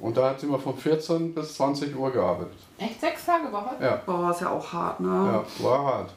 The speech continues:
Speaker 1: Harter Job.
Speaker 3: Ja.
Speaker 2: Nee, meine Mutter hatte Heiligabend immer frei.
Speaker 3: Ja, meine auch. Die hat eh nicht
Speaker 2: Dann
Speaker 3: so
Speaker 2: hat,
Speaker 3: viel gearbeitet.
Speaker 2: gab's halt, dann wurde der Baum morgens geschmückt und dann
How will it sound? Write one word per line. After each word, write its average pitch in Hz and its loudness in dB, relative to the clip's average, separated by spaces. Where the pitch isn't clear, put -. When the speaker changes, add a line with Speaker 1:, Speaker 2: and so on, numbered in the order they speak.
Speaker 1:
Harter 127 2
Job. 90 -2
Speaker 3:
Ja. 196 0
Speaker 2:
Nee, 170 -4
meine 175 2
Mutter 226 2
hatte 208 0
Heiligabend 180 0
immer 175 0
frei. 156 -10
Speaker 3:
Ja, 170 0
meine 165 -8
auch. 185 -8
Die 190 -4
hat - -8
eh - -4
nicht 175 0
Speaker 2:
Dann 165 2
Speaker 3:
so 185 2
Speaker 2:
hat, 180 6
Speaker 3:
viel 190 -10
gearbeitet. 170 -6
Speaker 2:
gab's 175 0
halt, 170 -8
dann 165 -10
wurde 165 -8
der 160 -6
Baum 196 2
morgens 233 0
geschmückt 214 -6
und 175 -6
dann 170 -4